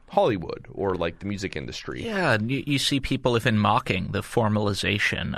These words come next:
Speaker 2: of share, like, and subscribe.
Speaker 1: Yeah.
Speaker 2: Um, that becoming an almost industry-wide sign-off,
Speaker 1: Yeah.
Speaker 2: as it were.
Speaker 1: And the same thing
Speaker 2: Um,
Speaker 1: we could expect to happen to Twitch and,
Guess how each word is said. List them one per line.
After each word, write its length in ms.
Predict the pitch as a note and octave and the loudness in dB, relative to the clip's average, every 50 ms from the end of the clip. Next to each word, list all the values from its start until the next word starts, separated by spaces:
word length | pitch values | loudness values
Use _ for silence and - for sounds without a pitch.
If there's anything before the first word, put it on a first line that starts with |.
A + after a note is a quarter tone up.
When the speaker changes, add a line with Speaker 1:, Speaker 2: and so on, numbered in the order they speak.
| - - | -4 0
Speaker 2:
of 720 | - G2+ F#2+ F#2 F2+ F2+ F2+ F2 F2+ F2 E2+ - - - - - - - _ | 0 2 2 2 2 0 0 -2 -4 -6 -8 -12 -16 -18 -20 -20 -20 -20 _
share, 380 | - - - - A2 G2 G2+ G#2 | 0 2 4 4 4 4 4 4
like, 300 | G#2 G2 G2 G2+ - - | 4 2 2 2 0 0
and 160 | G2+ G2 G2 | 0 0 0
subscribe. 800 | - - F#2 - - - - G#2+ G#2 - - - - - - - - - - - - - - | 0 0 0 -2 -2 0 2 2 2 2 0 0 -4 -6 -8 -14 -16 -16 -20 -20 -20 -20 -20
Speaker 1:
Yeah. 560 | - - - G#2+ G#2 G2+ G2+ G2 F#2 F#2 F#2+ | -10 0 2 4 4 6 4 4 2 2 0
Speaker 2:
Um, 260 | F#2 F#2+ F#2+ F2+ - - | 0 0 0 -2 -2 -4
that 340 | - G#2 G#2+ G2+ G#2 G2+ - - - G#2 - | 0 2 2 4 4 2 0 -2 -8 -4 -2
becoming 680 | A#2 G#2+ - - - - A2+ G#2+ A2 G#2 G2+ F#2+ F#2 F#2+ | -2 -2 -2 -2 0 2 4 4 4 4 4 2 0 0
an 100 | G2 - | 0 2
almost 540 | - G#2+ G2 G2+ G2+ G2+ G2 - - - - - | 2 4 4 4 4 4 2 0 -4 -8 -8 0
industry-wide 1040 | - A#2 A2+ G#2+ A2+ G#2 - - - G#2+ G2+ G2 F#2+ F#2+ F#2+ F#2+ F#2 F2+ F#2 F#2+ - | 2 2 4 4 4 2 2 0 0 0 0 0 0 2 2 2 2 0 -2 -2 -2
sign-off, 680 | - - C3+ C#3+ D#3 B2+ F2+ A#1 - - - - - - - - - | 0 2 4 4 4 2 0 -2 -4 -6 -8 -12 -18 -20 -20 -20 -20
Speaker 1:
Yeah. 200 | - - G2 F2+ | -8 -6 -4 -4
Speaker 2:
as 140 | G2 - | -4 -4
it 100 | F2+ E2+ - | -6 -6 -6
were. 340 | G2+ F#2+ - C#2 E2 G2 - - - - - | -6 -4 -4 -4 -4 -6 -6 -10 -16 -6 -2
Speaker 1:
And 100 | - F3+ | 0 2
the 60 | D#3 - | 4 6
same 180 | F#3+ E3 C3+ | 4 4 6
thing 100 | A2 G#2+ G#2+ | 6 4 4
Speaker 2:
Um, 160 | G#2 G#2 G#2 | 4 2 2
Speaker 1:
we 60 | G#2 | 0
could 160 | A#2 G#2 - - - - | -2 -2 -4 -10 -16 -18
expect 280 | - - - A#2+ G2 - | -16 -4 -4 -4 -4 -2
to 60 | G#2 | -2
happen 220 | G2+ F2+ - F#2+ F2 | -4 -4 -4 -6 -8
to 40 | E2 | -8
Twitch 480 | - - - F2 D#2+ C#2 - - - | -8 -6 -6 -4 -4 -4 -6 -8 -8
and, 160 | D#2+ D#2 D#2+ | -8 -8 -8